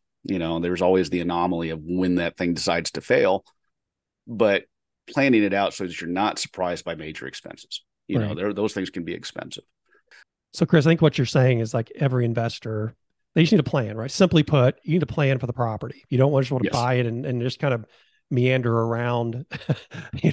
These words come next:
Speaker 2: know, and just kind of go with the flow. You want a plan, maybe a couple different plans for the property. So,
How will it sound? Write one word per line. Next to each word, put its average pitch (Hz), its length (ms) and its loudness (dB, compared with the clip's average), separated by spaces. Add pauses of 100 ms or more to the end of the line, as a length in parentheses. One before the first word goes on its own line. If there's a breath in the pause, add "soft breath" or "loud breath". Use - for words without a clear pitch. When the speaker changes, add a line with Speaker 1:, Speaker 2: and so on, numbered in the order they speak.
Speaker 2:
know, 143 220 6 (300 loud breath)
and 143 200 6
just 131 180 2 (120)
kind 214 140 2
of 139 60 0
go 139 140 6
with 131 140 6
the 123 80 -4
flow. 135 340 2
You 135 200 2
want 139 200 0
a 120 40 -10
plan, 120 480 -6
maybe 120 180 -6
a 113 40 -6
couple 156 280 -4
different 117 240 -4
plans 110 460 -4
for - 120 -6
the 104 80 -4
property. - 520 -10
So, 110 340 -6